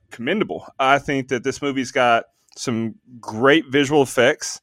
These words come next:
I think that the twist is great. And then I mentioned when we did the rankings episode also, I said that, uh, I watched this movie a couple years ago with a girl who had never seen i-, any of the movies. Like, we did an entire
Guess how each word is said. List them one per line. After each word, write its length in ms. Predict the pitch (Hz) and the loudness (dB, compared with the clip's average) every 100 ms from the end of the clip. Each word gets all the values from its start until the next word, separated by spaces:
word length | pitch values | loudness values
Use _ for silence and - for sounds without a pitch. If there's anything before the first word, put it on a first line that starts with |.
| _ _ _ _ - | _ _ _ _ -6
I 140 | 120 120 | -4 -2
think 240 | 135 127 | -4 -6
that 160 | 131 123 | -6 -6
the 80 | |
twist 480 | 110 - 147 156 - | -12 0 2 2 0
is 180 | 156 120 | -8 -10
great. 380 | - 120 151 165 _ - - | -2 0 0 -2 _ -20 -6
And 140 | 131 135 | 0 2
then 80 | |
I 80 | 131 | 2
mentioned 600 | 139 156 - 143 139 123 | 2 0 -4 -6 -6 -8
when 300 | 131 131 127 | -10 -8 -6
we 80 | 123 | -6
did 160 | 123 123 | -2 -2
the 60 | |
rankings 380 | 117 123 120 110 | 0 -2 -4 -4
episode 420 | 117 - - 113 | -4 -6 -4 -2
also, 580 | 120 180 - 127 113 110 _ _ _ - | 0 -2 -2 -2 -2 -4 _ _ _ -2
I 120 | 127 | -2
said 360 | - 139 127 113 | 0 0 0 2
that, 300 | 120 113 - | 0 0 -2
uh, 400 | 107 101 95 92 _ _ _ _ _ _ _ _ _ _ - | -4 -2 -4 -6 _ _ _ _ _ _ _ _ _ _ 2
I 60 | 135 | 4
watched 320 | 139 151 - | 6 4 2
this 180 | 139 143 | -4 0
movie 360 | 139 123 117 | 0 0 -4
a 60 | 110 _ _ _ _ _ - | -6 _ _ _ _ _ -2
couple 220 | 143 120 | 0 2
years 260 | 139 156 143 | 2 2 2
ago 180 | 123 | 2
with 180 | 117 117 | 2 -2
a 60 | 110 | -6
girl 320 | 117 127 123 | -2 2 2
who 320 | 120 127 120 | 2 2 2
had 220 | 120 120 | 0 -2
never 240 | 117 123 120 | -2 -2 -2
seen 560 | - 117 120 127 127 _ _ _ _ _ | -2 -2 0 -2 -8 _ _ _ _ _
i-, 80 | - - 117 | -18 -18 -4
any 180 | 131 131 | 0 2
of 80 | 120 | 2
the 60 | |
movies. 440 | 113 123 135 135 - | 0 0 0 -2 -4
Like, 160 | 107 | -6
we 140 | 120 117 | -4 -2
did 160 | 117 | -2
an 100 | 110 | -2
entire 640 | 104 98 - 123 131 123 | -4 -6 0 2 4 0